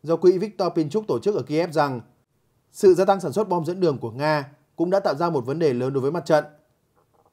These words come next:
Ông Budanov cho biết thêm, sự gia tăng sản xuất tên lửa loại Iskander đã dẫn đến việc Nga sử dụng một lượng lớn vũ khí để tấn công Ukraine. Ở một diễn biến khác,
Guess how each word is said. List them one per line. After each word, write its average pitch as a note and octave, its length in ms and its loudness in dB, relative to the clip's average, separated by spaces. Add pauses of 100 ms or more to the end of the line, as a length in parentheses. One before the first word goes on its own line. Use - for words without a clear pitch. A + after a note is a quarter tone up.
(320)
Ông F#3+ 180 2
Budanov F3+ 380 6
cho F3+ 100 -2
biết G3 160 4
thêm, E3+ 280 2 (540)
sự G3 280 2
gia F#3+ 100 4
tăng G3+ 140 6
sản D#3+ 140 -4
xuất G3 160 -4
tên F3+ 140 0
lửa C#3+ 100 2
loại B2+ 160 -2
Iskander E3 540 4 (360)
đã D#3 160 0
dẫn F3 160 -4
đến E3 160 -2
việc G3+ 180 -2
Nga E3 180 -6
sử C3+ 120 -10
dụng D3 160 -6
một C3+ 100 -2
lượng C#3 240 -4
lớn C#3 140 -4
vũ F#3+ 100 -2
khí D#3 360 0 (220)
để C#3 100 -4
tấn C#3 160 -8
công E3+ 220 0
Ukraine. D#3 480 0 (1300)
Ở E3 160 4
một D3 140 0
diễn F3 200 0
biến D#3+ 160 0
khác, A3 260 2